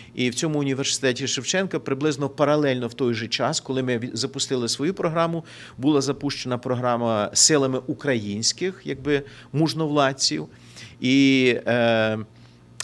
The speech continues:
там один із викладачів, до речі, е, повністю провчився на нашому курсі. Він сказав: «Я нічого подібного не бачив». І він почав популяризувати цю ідею серед усіх, кого він тільки міг. І з нами зв'язувалися люди, ну, я не можу по пе-,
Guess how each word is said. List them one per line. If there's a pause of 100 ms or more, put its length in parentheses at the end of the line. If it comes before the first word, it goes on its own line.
(120)
там
один
із
викладачів,
до
речі,
е,
повністю
провчився
на
нашому
курсі.
Він
сказав:
«Я
нічого
подібного
не
бачив». (580)
І
він
почав
популяризувати
цю
ідею
серед
усіх,
кого
він
тільки
міг. (460)
І
з
нами
зв'язувалися
люди,
ну,
я
не
можу
по
пе-,